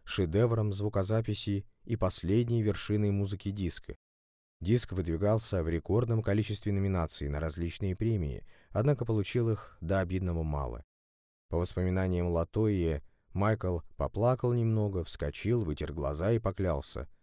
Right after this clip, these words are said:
«Больше этого никогда со мной не случится. Я выпущу альбом по самым высоким ценам в истории поп-музыки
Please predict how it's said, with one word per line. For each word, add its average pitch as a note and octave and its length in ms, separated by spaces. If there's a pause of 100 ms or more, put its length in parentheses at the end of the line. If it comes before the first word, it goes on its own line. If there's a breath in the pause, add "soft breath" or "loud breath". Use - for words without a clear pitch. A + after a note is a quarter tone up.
(160)
«Больше F#2 440
этого D#2 200
никогда D#2+ 440
со E2 120
мной C#2+ 160
не C2+ 100
случится. - 640 (360 loud breath)
Я F2 120
выпущу F#2 400
альбом F2+ 360
по F2+ 100
самым F#2 300
высоким F2+ 440
ценам F2+ 300
в F2+ 60
истории E2 340
поп-музыки D2+ 760